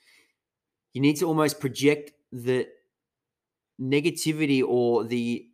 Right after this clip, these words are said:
issue that you're going to find, project it forward, put yourself in that position to create that desperation in your life to not allow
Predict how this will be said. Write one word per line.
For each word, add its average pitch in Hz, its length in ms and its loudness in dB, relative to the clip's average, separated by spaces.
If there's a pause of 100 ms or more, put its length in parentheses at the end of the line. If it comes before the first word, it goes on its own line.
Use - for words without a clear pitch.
issue 151 400 0
that 131 100 0
you're 123 120 2
going 120 340 0
to 107 120 -12
find, 127 540 -2
project 139 440 -4
it - 100 -4
forward, 135 540 2
put 151 240 -4
yourself 147 500 0 (120)
in 151 140 -2
that 139 180 -4
position 120 640 -4 (440)
to 135 140 -4
create 143 420 2
that 156 160 -2
desperation 147 720 0
in 139 80 0
your 120 180 0
life 110 400 -2 (400)
to 151 180 0
not 143 360 2
allow 131 720 4